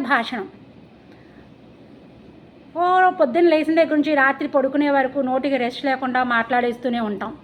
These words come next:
అవసరం ఉన్నది, అవసరం లేనిది, మనకి సంబంధం ఉన్నా లేకపోయినా మాట్లాడేస్తూనే ఉంటాం. అలా కాదు మిత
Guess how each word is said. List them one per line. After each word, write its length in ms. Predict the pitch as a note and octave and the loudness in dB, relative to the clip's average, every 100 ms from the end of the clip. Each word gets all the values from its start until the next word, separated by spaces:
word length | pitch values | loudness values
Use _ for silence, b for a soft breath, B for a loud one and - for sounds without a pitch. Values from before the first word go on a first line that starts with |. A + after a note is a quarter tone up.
| B B B - | B B B -2
అవసరం 360 | A#3 B3 C#4+ C4+ | 0 0 0 2
ఉన్నది, 320 | C#4 C#4 F#4+ G4 C#4 | 2 2 0 -2 0
అవసరం 400 | B3 A#3+ C4+ B3 | 0 0 -2 0
లేనిది, 400 | A3+ A3 G#3+ A3 - - B B B B B | 0 -2 -2 -6 -8 -20 B B B B B
మనకి 300 | B3+ C#4 C4+ | 0 0 0
సంబంధం 480 | C#4 C4+ D4+ D4+ D4+ | -2 0 2 2 2
ఉన్నా 260 | D4 D4+ F#4+ G#4+ | 4 4 2 0
లేకపోయినా 760 | D4+ A#3+ C4+ C4 B3 A#3+ A#3 A#3 F4 - - - - | 0 0 -2 -2 0 0 0 -4 -8 -20 -20 -20 -8
మాట్లాడేస్తూనే 840 | A#3 A#3 C4 B3+ B3 A#3+ B3+ B3+ | -2 -2 2 2 0 -2 -4 -2
ఉంటాం. 320 | A#3+ A3+ A3+ A3+ - - - - - - - G#3+ | -2 -2 -4 -6 -18 -20 -20 -20 -20 -20 -20 -8
అలా 240 | G3 G#3+ G#3 | -2 -2 -2
కాదు 280 | G3 F#3+ G3+ - - - - A3 | -4 -4 -10 -20 -20 -20 -16 -8
మిత 220 | F#3+ | -4